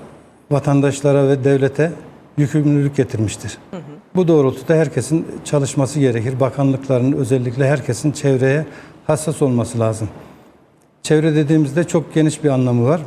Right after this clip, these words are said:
Speaker 1: Biz sadece, e, zirai mücadele ve çevreyle ilişkilerini ele alacağız. Zirai mücadelede, tarımsal faaliyetlerde yapılması gereken bir uygulama.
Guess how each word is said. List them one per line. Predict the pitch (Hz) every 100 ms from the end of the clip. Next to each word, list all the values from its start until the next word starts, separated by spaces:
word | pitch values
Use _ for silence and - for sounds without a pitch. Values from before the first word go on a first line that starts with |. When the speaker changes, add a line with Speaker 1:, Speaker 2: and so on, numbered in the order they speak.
| -
Speaker 1:
Biz | 147
sadece, | - 156 123 117
e, | 160 - 180 156
zirai | 131 143 147
mücadele | 147 139 127 131 139
ve | 143
çevreyle | 139 143 139 147 131
ilişkilerini | 127 113 - 131 120 120 107 - - - - -
ele | 143
alacağız. | 131 117 110 127 175 - - - - _ _ _ _ _ _ _ _ _ _ _ -
Zirai | 123 147
mücadelede, | 165 139 143 127 135 127 143 139 - -
tarımsal | 143 131 151
faaliyetlerde | 135 139 127 123 117 123 123 120 175 - 113 - - 202
yapılması | 160 156 151 139 123
gereken | 135 123 123 156 165
bir | 156
uygulama. | 165 156 156 147 117